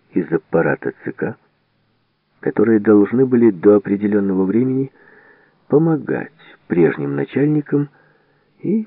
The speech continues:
понемногу выживать их. После этого все силы были вновь брошены на подготовку процесса. Предварительный сценарий этого процесса объявлял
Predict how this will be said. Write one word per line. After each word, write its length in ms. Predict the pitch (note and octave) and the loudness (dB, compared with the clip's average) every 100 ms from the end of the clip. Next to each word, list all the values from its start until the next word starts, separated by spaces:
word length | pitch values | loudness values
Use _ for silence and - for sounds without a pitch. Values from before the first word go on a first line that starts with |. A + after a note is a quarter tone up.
| _ | _
понемногу 580 | - F#2+ F2+ A2 C#3+ D2+ | -2 0 0 0 -2 -2
выживать 580 | - E2 C#2+ C2 - - | -4 -4 -4 -4 -8 -12
их. 280 | - - - _ _ _ _ _ _ _ _ _ _ _ _ _ _ _ _ _ _ - | -12 -12 -16 _ _ _ _ _ _ _ _ _ _ _ _ _ _ _ _ _ _ 0
После 340 | B2+ - C3 | 0 4 4
этого 260 | B2+ B2 A#2 | 6 2 2
все 240 | - A2 - | 0 0 2
силы 220 | C3 C3 | 2 4
были 220 | A#2 A2 G#2 | 4 4 2
вновь 420 | F#2 A2 A2 C#2+ | 2 0 0 -4
брошены 580 | F2+ G#2+ - A2 A2 - _ _ | -2 0 0 0 -2 -4 _ _
на 140 | E2+ F2 | -2 2
подготовку 680 | F2 D2+ E2+ A2 - - | 0 0 0 0 -2 -6
процесса. 720 | - F2+ - - - - - - _ _ _ _ _ _ _ _ _ _ _ _ _ _ _ _ _ _ _ _ _ | -6 -6 -8 -10 -12 -12 -14 -14 _ _ _ _ _ _ _ _ _ _ _ _ _ _ _ _ _ _ _ _ _
Предварительный 880 | G2+ F#2+ F2+ A#2 E3 D#3+ D#3 D3+ - - | 0 2 4 4 4 4 4 4 0 -6
сценарий 500 | - C3 D3 D3 C3+ - | 2 4 4 2 0 0
этого 300 | B2 A2+ G#2 | 0 2 2
процесса 640 | - G2+ - C#3+ - C3+ - - - - _ | 2 0 0 -6 0 -2 -2 -20 -20 -20 _
объявлял 760 | - F2 E2+ G2 G#2 C3 C3+ | -2 -2 2 2 4 2 2